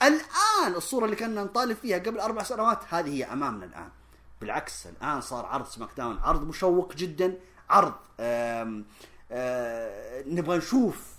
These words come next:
إيش الإضافة الكبيرة اللي حيضيفها بول هيمن مع رومان رينز.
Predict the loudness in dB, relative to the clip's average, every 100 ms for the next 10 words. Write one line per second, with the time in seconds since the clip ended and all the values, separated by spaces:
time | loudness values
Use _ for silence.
0 | -12 -10 -8 -6 -2 0 -2 -8 -16 -16
1 | -14 -12 -10 -6 -2 -2 -2 -8 -18 -14
2 | -8 -6 -4 -4 -4 -6 -4 -4 -4 -6
3 | -8 -10 -12 -10 -10 -10 -12 -14 -14 -12